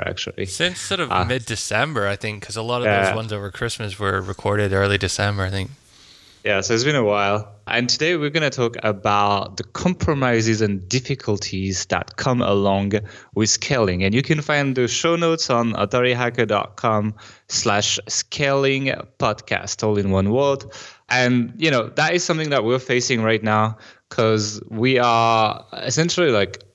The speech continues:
Speaker 1: really working on a lot of content. Like, in January, for example, I did keyword research for, like, two hundred fifty pieces of content-ish.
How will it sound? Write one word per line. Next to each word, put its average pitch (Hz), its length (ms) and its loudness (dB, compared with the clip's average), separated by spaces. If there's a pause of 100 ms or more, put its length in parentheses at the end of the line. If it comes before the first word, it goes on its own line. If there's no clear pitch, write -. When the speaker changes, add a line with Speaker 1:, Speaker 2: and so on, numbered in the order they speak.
(140)
Speaker 1:
really 120 760 2
working 113 420 0
on 107 100 4
a 98 60 4
lot 104 320 4
of 110 240 0
content. 110 460 0 (480)
Like, 117 120 2
in 110 140 2
January, 120 400 0
for 113 100 -6
example, 104 360 -4
I 101 300 2 (200)
did 101 240 -8
keyword 117 240 0
research 104 260 2
for, 104 120 0
like, 92 140 0
two 120 120 0
hundred 104 300 2
fifty 104 280 0
pieces 101 300 -2
of 95 180 0
content-ish. 117 920 0